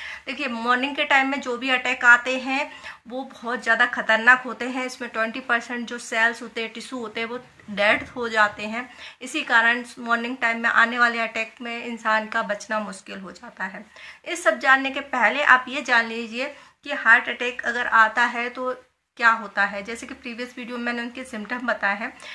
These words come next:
लेकिन pen को लेकर के कुछ confusion रहती है, लोगों को समझ में नहीं आता कि अगर heart attack या cardiac arrest का जो पेन होता है वो कैसा होता है। Mostly जो attack का पेन होता है सुबह के time आ रहा है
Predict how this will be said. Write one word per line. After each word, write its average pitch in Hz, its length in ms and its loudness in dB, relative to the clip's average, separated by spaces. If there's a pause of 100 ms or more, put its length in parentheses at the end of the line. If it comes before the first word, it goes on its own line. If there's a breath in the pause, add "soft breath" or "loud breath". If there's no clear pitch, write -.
(140 loud breath)
लेकिन 311 280 -4
pen 254 400 0
को 311 100 -4
लेकर 277 360 -2
के 269 140 -6
कुछ 269 260 -8
confusion 247 720 -2
रहती 247 320 -6
है, 247 100 -4
लोगों 226 260 -8
को 262 120 -6
समझ 220 380 -4
में 233 100 -2
नहीं 233 120 -4
आता 220 240 -2
कि 233 140 -8
अगर 220 240 -2
heart 214 300 -2
attack 220 280 -10
या 226 280 -4 (440 loud breath)
cardiac 226 420 0
arrest 226 300 -4
का 247 100 -2
जो 240 120 -6
पेन 247 360 -2
होता 220 260 -4
है 233 120 -2
वो 254 100 -8
कैसा 202 340 -6
होता 202 320 -4
है। 202 220 -12 (500 loud breath)
Mostly 311 460 -2 (200)
जो 262 200 -4
attack 240 440 0
का 262 80 2
पेन 240 380 0
होता 233 220 -6
है 240 180 -6
सुबह 220 240 -10
के 226 140 -8
time 220 340 2
आ 202 220 6
रहा 220 120 8
है 247 260 0